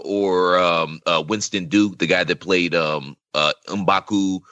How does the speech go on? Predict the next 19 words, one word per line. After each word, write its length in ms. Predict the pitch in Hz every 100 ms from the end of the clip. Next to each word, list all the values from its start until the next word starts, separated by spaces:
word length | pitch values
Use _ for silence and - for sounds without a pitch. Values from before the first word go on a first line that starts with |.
| _ -
or 140 | 123
even 180 | 139 139
the 60 |
brother 240 | 120 135 127
from 240 | - 123
Get 260 | 110 131 135
Out, 380 | 143 131 78 87
uh, 180 | 87
Daniel 680 | 80 78 110 107 107 101 95
Coulier. 580 | - - 127 123 123 127
I 80 | 101
hope 160 | 113 98
I'm 100 | 90
saying 200 | 87 85
his 100 | 76
name 220 | 90 76
right. 140 | 69
I 80 | 71
apologize. 640 | 76 76 69 69 65 -